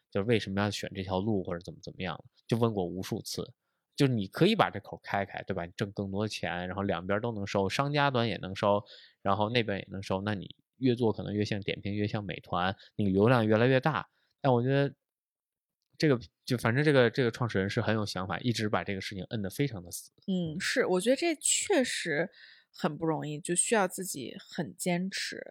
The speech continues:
Speaker 2: 很能想得明白自己到底想要什么东西。就包括，其实我之前也分享过 Patagonia 那本书嘛，
Speaker 1: 对。
Speaker 2: 我这次没有说 Patagonia 这个品牌，因为我觉得它还是挺大众的了，现在基本上你在走在大街上，
Speaker 1: 呃，真的吗？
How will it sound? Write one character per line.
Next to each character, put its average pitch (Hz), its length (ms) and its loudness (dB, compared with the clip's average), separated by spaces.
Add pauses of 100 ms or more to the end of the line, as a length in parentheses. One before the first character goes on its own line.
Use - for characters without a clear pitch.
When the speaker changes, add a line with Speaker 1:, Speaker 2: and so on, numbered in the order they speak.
(120)
Speaker 2:
很 - 160 -10
能 143 160 -6
想 - 240 -4
得 - 120 -20
明 - 200 -14
白 139 200 -4
自 - 160 -12
己 - 180 -12
到 226 140 2
底 - 160 -8
想 - 240 -10
要 - 100 -10
什 - 160 -10
么 - 100 -14
东 185 220 -4
西。 - 220 -8 (540)
就 180 80 -6
包 202 180 2
括， 190 320 2
其 - 160 -2
实 220 80 4
我 190 140 6
之 185 140 -4
前 185 160 0
也 170 80 0
分 180 200 -6
享 190 200 -4
过 160 280 -2
Patagonia 175 640 -4
那 175 80 -6
本 175 180 -6
书 202 300 -2
嘛， 202 260 -4
Speaker 1:
对。 - 120 8
Speaker 2:
我 - 40 4
这 220 140 2
次 220 100 -4
没 196 120 -2
有 190 80 0
说 202 120 -2
Patagonia 202 520 0
这 180 60 -2
个 175 40 0
品 165 160 -16
牌， 165 160 -6
因 185 100 -2
为 180 60 -2
我 180 60 -2
觉 - 100 -4
得 170 40 -2
它 202 140 -6
还 185 160 -2
是 214 140 2
挺 - 180 -4
大 180 200 8
众 190 180 0
的 156 80 -4
了， 156 140 2
现 180 200 0
在 160 280 4
基 214 100 0
本 190 100 2
上 185 140 2
你 170 60 -8
在 196 100 4
走 180 180 6
在 185 120 6
大 302 160 8
街 156 60 4
上， 117 80 10
Speaker 1:
呃， 101 40 8
真 226 120 6
的 208 40 4
吗？ 214 80 -2